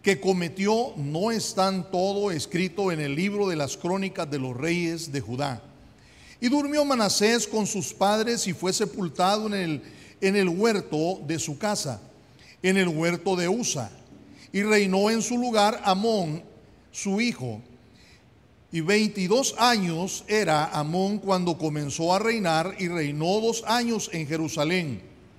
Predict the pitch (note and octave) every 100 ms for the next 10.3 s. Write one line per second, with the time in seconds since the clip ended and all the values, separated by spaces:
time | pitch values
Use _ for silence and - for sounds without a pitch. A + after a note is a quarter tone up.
0 | - - - G#3+ A#3 C#4 D4+ A#3+ G#3 E3+
1 | E3 G#3 A#3 A3 F#3+ - F#3+ G#3 G#3+ G3
2 | - - - D#3 E3+ - D#3 E3 E3+ E3
3 | F#3 G#3+ A#3 - - - - _ F#3+ A#3
4 | A3 G3 E3+ F3 - D3+ D#3 G3 B3 -
5 | - - - - - C#3 E3+ E3+ E3 -
6 | - D3 D3 C#3+ G3 F3+ B2 - - -
7 | - - - - - - - - F#3 B3+
8 | C#4 C4+ B3 G3+ G3+ A#3 G3 E3 E3+ D#3+
9 | D#3 - G#3 A#3 A3+ F3 D#3+ A#2 D3 C3
10 | D#3 F#3 A#3